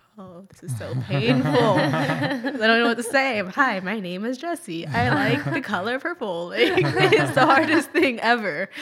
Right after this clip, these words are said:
Speaker 1: So, but painting and art in general is so easy for me 'cause I don't need to talk. I could just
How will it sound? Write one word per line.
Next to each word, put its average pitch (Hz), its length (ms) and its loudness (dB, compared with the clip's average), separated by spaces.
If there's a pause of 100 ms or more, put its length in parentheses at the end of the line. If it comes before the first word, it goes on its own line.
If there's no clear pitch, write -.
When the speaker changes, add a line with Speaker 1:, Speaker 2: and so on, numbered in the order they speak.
(420)
Speaker 1:
So, 208 680 -2 (360)
but 208 140 -4
painting 180 920 -10 (200)
and 175 160 -8
art 208 360 0
in 180 80 -12
general 180 440 -6
is - 120 -12
so 180 600 -4 (160)
easy 185 400 -8
for 139 200 -14
me 175 300 -20
'cause - 160 -14
I 196 80 -2
don't 208 240 -6
need 196 400 -6
to 143 420 -12
talk. 180 500 -14
I 190 60 -14
could 175 180 -16
just - 460 -14